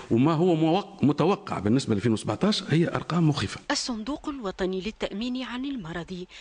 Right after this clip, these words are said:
Speaker 2: يعيش وضعاً مالياً صعباً بسبب تأخر حصوله من الصندوق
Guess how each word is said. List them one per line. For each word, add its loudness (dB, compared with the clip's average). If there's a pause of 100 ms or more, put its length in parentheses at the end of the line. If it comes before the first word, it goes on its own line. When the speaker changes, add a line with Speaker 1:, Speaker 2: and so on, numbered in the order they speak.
(160)
Speaker 2:
يعيش -4
وضعاً -6
مالياً -8
صعباً -6
بسبب -6
تأخر -10
حصوله -10 (300)
من 0
الصندوق -8